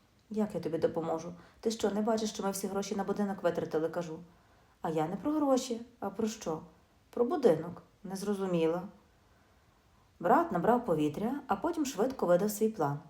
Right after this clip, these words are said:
«Я продам мамину квартиру, віддам борг банку, а решту грошей вкладу в перевірену справу. Я в ній впевнений. Зароблю швидко гроші і мамі назад квартиру куплю, але вже кращу», — каже. Чудовий план. От тільки ти одного не врахував.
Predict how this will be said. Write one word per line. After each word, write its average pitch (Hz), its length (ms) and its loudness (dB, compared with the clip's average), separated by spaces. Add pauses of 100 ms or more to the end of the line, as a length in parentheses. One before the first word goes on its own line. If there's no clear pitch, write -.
(500)
«Я 269 160 2
продам 214 360 4
мамину 208 360 2
квартиру, 190 480 -4 (180)
віддам 160 380 4
борг 294 180 2
банку, 151 480 -2 (280)
а - 100 2
решту 254 300 0
грошей 208 300 0
вкладу 254 480 0 (180)
в - 80 -16
перевірену 202 520 4
справу. 156 480 0 (260)
Я 180 140 4
в 247 80 4
ній 294 120 6
впевнений. 151 680 2 (260)
Зароблю 214 400 4
швидко 208 380 0
гроші 160 420 2
і 302 60 -2
мамі 359 240 6
назад 277 260 2
квартиру 220 400 0
куплю, 190 360 -8 (400)
але 160 160 6
вже 202 160 0
кращу», — 170 480 -2 (260)
каже. 160 320 -2 (880)
Чудовий 165 440 2
план. 147 320 -4 (440)
От 214 140 0
тільки 247 240 -2
ти 240 120 6
одного 151 340 4
не 147 80 -2
врахував. 151 500 -2